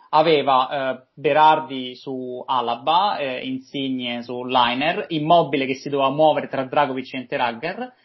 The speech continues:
e a quel punto una delle due mezzali doveva uscire su Grilic, che era quello che stava davanti alla difesa.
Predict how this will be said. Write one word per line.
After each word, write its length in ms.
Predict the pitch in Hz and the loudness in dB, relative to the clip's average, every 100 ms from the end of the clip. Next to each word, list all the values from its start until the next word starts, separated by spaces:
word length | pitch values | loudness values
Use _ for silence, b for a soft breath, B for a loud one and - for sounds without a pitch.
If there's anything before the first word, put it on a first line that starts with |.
| b | b
e 120 | 170 | -2
a 120 | 170 175 | -2 0
quel 220 | 262 254 | -4 -4
punto 760 | 208 196 190 202 196 190 - _ _ - | -6 -6 -4 0 2 0 -6 _ _ 0
una 360 | 240 196 156 | 4 4 2
delle 180 | 135 143 | 0 -2
due 120 | 151 | 0
mezzali 480 | 180 226 147 139 143 | -2 -4 0 2 2
doveva 260 | 143 139 147 | 0 -2 -4
uscire 600 | 165 - 135 117 117 123 | -4 -8 -10 -6 -4 -6
su 180 | - 127 | -10 -10
Grilic, 460 | 127 110 127 - | -8 -8 -10 -10
che 60 | 147 | -6
era 140 | 135 | -6
quello 240 | 139 127 123 | -4 -4 -6
che 80 | |
stava 300 | 123 - 117 | -10 -8 -6
davanti 340 | 117 117 113 117 | -6 -8 -10 -12
alla 120 | 117 | -12
difesa. 340 | 113 - - | -14 -18 -20